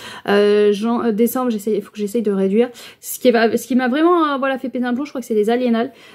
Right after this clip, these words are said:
De, de, de m'acheter autant de livres, je crois que je me suis dit, euh, « Ça y est, hou,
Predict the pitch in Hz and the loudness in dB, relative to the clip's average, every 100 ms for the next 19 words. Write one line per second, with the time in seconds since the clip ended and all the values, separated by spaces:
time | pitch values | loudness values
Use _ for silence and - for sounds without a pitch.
0 | - 214 226 220 214 226 220 208 226 226 | -2 4 6 6 4 4 4 0 -2 -4
1 | - 254 262 247 277 285 240 247 240 220 | -4 -4 -4 -4 -4 -6 -6 -8 -4 -4
2 | 208 208 233 254 208 190 185 196 247 302 | -4 -4 0 2 2 0 -2 -2 -2 -2
3 | 330 - | -4 0